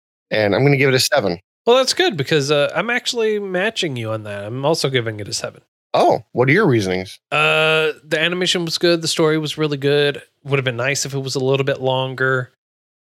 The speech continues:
Speaker 2: Uh, maybe, you know, have the, bring the brother in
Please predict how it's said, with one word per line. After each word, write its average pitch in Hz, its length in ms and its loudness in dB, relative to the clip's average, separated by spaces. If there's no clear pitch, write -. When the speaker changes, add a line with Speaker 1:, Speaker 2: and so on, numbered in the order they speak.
Speaker 2:
Uh, 131 420 2
maybe, 180 720 0
you 170 100 2
know, 135 260 4
have 139 440 -2
the, 143 60 -8
bring 131 420 0
the 127 60 -2
brother 127 460 2
in 139 520 -4